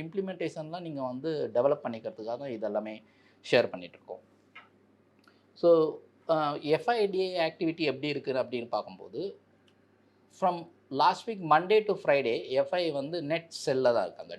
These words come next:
டெய்லி அவங்க வந்து செல் பண்ணிகிட்டே தான் இருக்காங்க. எஃப் ஐஸ் பொறுத்த அளவுக்கு Monday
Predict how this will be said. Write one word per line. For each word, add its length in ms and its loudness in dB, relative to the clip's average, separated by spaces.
டெய்லி 400 2
அவங்க 280 -6
வந்து 140 -8
செல் 240 -2
பண்ணிகிட்டே 340 -2
தான் 120 0
இருக்காங்க. 260 -14
எஃப் 180 -6
ஐஸ் 280 -4
பொறுத்த 240 -10
அளவுக்கு 320 -12
Monday 340 -2